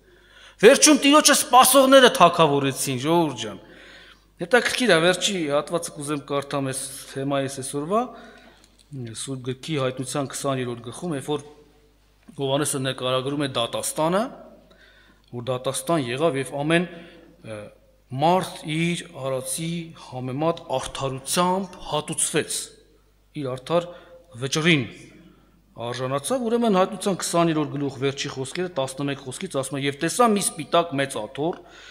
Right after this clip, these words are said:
և նրա վրա նստողին, որի երեսից երկինքը և երկիրը փախան և տեղ չգտնվեցավ նրանց համար»։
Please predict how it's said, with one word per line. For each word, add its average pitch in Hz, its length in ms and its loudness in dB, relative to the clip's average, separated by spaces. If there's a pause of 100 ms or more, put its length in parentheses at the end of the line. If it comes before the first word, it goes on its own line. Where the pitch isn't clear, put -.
(240)
և 147 180 0
նրա 214 160 6
վրա 226 220 6
նստողին, 185 560 2 (680)
որի 165 340 6
երեսից 175 760 4
երկինքը 175 640 2
և 165 240 2
երկիրը 156 440 -2
փախան 180 500 -6
և 131 200 -6
տեղ 165 200 -6
չգտնվեցավ 127 760 -8
նրանց 110 380 -12
համար»։ - 320 -20